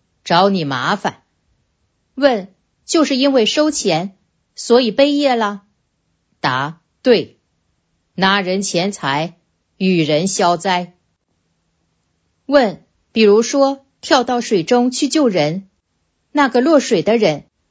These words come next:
本来命中注定要淹死的，那他把那个人救上来，是不是动人因果？这是好还是不好？答：这种事情要根据具体情况的，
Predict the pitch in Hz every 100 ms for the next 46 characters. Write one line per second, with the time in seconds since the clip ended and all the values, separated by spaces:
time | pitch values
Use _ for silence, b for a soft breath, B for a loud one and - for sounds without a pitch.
0 | _ - 226 208 226 294 240 311 302 285
1 | 247 196 240 202 170 262 220 240 311 311
2 | - 175 147 - _ _ _ _ _ 240
3 | 214 196 220 220 214 202 226 214 185 202
4 | 226 311 240 220 190 165 151 - _ _
5 | _ - 269 214 208 220 262 226 214 240
6 | 285 294 214 156 170 - _ _ _ _
7 | _ _ - 330 285 285 - 180 127 -
8 | _ - 214 220 262 339 277 185 147 165
9 | - _ _ _ _ _ _ _ _ 156
10 | 127 147 165 _ _ _ - 302 226 170
11 | - 247 180 - 160 110 _ _ _ _
12 | - 214 175 196 208 208 208 170 139 -
13 | - 220 - 170 - 160 165 - 254 165
14 | 160 -